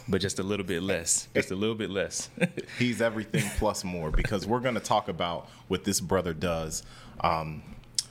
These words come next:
Speaker 2: I've been rocking with you and your platform for about, about a year now.
Speaker 1: Mm-hmm.
Speaker 2: We met at the first, um, we met at the second Castier event, which was here in Atlanta last year.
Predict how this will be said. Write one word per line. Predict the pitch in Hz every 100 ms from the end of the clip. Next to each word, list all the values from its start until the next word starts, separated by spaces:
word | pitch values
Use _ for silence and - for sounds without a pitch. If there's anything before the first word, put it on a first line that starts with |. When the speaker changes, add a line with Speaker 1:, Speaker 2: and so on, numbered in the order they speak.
| - - -
Speaker 2:
I've | 127 143
been | 165 156 135
rocking | 101 123 131 127 123
with | 120 -
you | 92 127 139
and | 117
your | 101
platform | - 113 117 - 139 135 135 135 -
for | - 117 104 92 -
about, | 92 85 90 87 - - -
about | 143 208 240
a | 117
year | 85 85
now. | 82 82 98 107
Speaker 1:
Mm-hmm. | 90 87
Speaker 2:
We | 107
met | 107 107 113 -
at | 95
the | -
first, | - 98 101 - - - - -
um, | - 87 80 80
we | 110
met | 117 110
at | 101
the | 95
second | - 117 110 90
Castier | 107 90 - 90 85 85
event, | 78 85 82 - - -
which | 95 -
was | 90 80
here | 107 98
in | 87
Atlanta | 82 85 92 92 82
last | 87 85 -
year. | 87 85 82